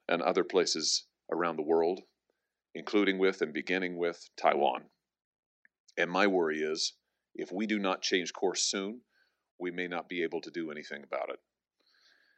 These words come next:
It's not very popular to say that openly, and I'm not very popular with my colleagues when I do. Dozens of lawmakers and so-called experts and talking heads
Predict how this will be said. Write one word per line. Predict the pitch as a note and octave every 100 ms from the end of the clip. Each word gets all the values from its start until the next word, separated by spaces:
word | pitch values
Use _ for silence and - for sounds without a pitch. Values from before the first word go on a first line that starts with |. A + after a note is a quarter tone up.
| _ _
It's | F2+ F2+
not | G#2 G2+ G2+
very | G2+ F#2
popular | F2+ - - G#2 G2 E3 - _ _
to | -
say | - G#2+ G2+
that | F#2 F2
openly, | G#2 G2 F#2+ G2+ C3 - - -
and | E2+ F2+
I'm | G2
not | G2 G2+
very | G2+ F#2
popular | - G#2+ - F#2+ F#2
with | F2+ G2
my | F2+
colleagues | F#2 A2+ F#2+ F#2+ F#2
when | F#2 E2+
I | E2
do. | G2 C2+ - _ _ _ _ _ _ _ _ -
Dozens | A2 C3 C#3 A#2
of | A2+
lawmakers | A2 A2 G#2+ F#2+ - D#2+ C#2 - E2+
and | E2+ D#2 D2 - _
so-called | - - A#2 G2+ F2+ -
experts | G2 - G2+ F2+ F2+ - - _ _ _ _ _ -
and | D2+
talking | - A2+ A2 G2+
heads | F2+ F2 F2+ F#2+ -